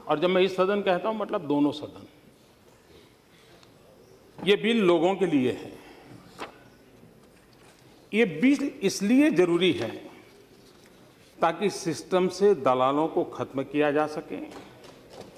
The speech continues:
ये बिल इसलिए है ताकि जमीनी स्तर पर जिम्मेदारियां बांटी जा सके, ये बिल इसलिए है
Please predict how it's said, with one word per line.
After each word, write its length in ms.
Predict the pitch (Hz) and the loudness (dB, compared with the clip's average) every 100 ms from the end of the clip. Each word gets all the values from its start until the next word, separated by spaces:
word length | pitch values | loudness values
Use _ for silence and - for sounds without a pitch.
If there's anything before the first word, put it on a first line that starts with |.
| - - - - - 185 | -20 -18 -18 -14 -2 2
ये 80 | |
बिल 260 | 202 165 262 | 2 2 0
इसलिए 500 | - 196 202 226 262 | 0 -2 2 4 4
है 280 | 254 196 254 269 - - - - - - - - - - - - - - - | 4 2 0 -2 -6 -8 -10 -10 -10 -12 -12 -12 -12 -12 -12 -12 -14 -6 0
ताकि 340 | 190 190 233 | 0 0 -4
जमीनी 540 | 143 165 170 190 247 | 0 2 4 4 4
स्तर 340 | 254 - 202 196 | 2 0 2 2
पर 360 | 196 147 123 - - - - - - - - - - - - 120 | 2 0 0 -4 -10 -16 -18 -20 -20 -20 -20 -20 -20 -20 -12 -2
जिम्मेदारियां 840 | 156 165 160 170 180 196 208 147 | 2 2 2 2 0 0 -2 0
बांटी 320 | 131 135 156 | -2 -2 -2
जा 160 | 147 160 | -2 -2
सके, 340 | 175 - 180 - - - - - - - - - - - - - - | -4 -6 -8 -8 -12 -14 -14 -18 -18 -18 -18 -20 -20 -20 -20 -16 -2
ये 160 | 202 | 0
बिल 260 | 269 180 262 - | 2 2 2 2
इसलिए 440 | 185 - 180 269 226 | -4 -2 0 2 2
है 220 | 107 | 0